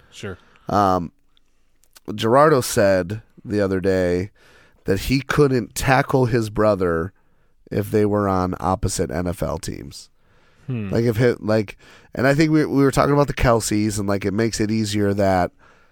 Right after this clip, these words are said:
Speaker 2: you know what I mean, fucking Jason Kelce isn't a linebacker, you know, guarding Travis, and Travis isn't a nose tackle.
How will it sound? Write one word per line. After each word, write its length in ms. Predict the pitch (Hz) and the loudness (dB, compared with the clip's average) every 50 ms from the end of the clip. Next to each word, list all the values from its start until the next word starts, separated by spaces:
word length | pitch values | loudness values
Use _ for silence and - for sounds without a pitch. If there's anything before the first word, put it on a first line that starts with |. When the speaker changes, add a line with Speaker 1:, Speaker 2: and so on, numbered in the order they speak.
| _ _ _ _ _ _ | _ _ _ _ _ _
Speaker 2:
you 180 | - - 113 110 | -6 -2 0 0
know 80 | 107 101 | 2 2
what 80 | 95 | 0
I 80 | 98 95 | 0 0
mean, 320 | 101 101 101 98 92 90 | 0 0 -2 -2 -2 -4
fucking 500 | 95 - 104 98 95 - 92 95 92 92 | -4 -2 -2 -2 -2 -2 -4 -4 -4 -4
Jason 340 | 101 101 104 101 - 104 98 | -2 -2 -2 -2 -2 -4 -4
Kelce 280 | - - 101 101 - 104 | 0 0 0 2 2 0
isn't 240 | 104 101 107 101 | 0 0 0 0
a 40 | 101 | 0
linebacker, 1080 | 98 101 101 92 90 92 98 98 98 92 92 78 76 73 - - 76 67 64 85 110 78 | 0 0 0 0 0 0 0 0 0 0 0 0 0 -2 -2 -4 -4 -4 -4 -4 -6 -4
you 120 | 82 98 | -2 0
know, 140 | 90 80 85 | 0 0 -2
guarding 500 | 92 - - 95 90 101 101 101 92 87 | -2 2 2 4 4 4 4 2 -2 -2
Travis, 640 | - - 107 95 90 90 80 87 87 87 82 - - | -2 0 2 2 2 2 2 2 0 0 0 -2 -4
and 100 | 90 85 | -6 -4
Travis 380 | - 110 98 95 92 98 101 | 0 2 2 2 2 0 -2
isn't 280 | 101 101 98 101 104 101 | -2 -2 -2 -2 -4 -4
a 80 | 101 101 | -2 -2
nose 360 | 104 104 98 95 98 92 - | -2 -2 0 0 0 -2 0
tackle. 600 | - 101 95 92 - - - 80 80 80 92 | 0 0 0 0 -2 -4 -6 -8 -8 -8 -10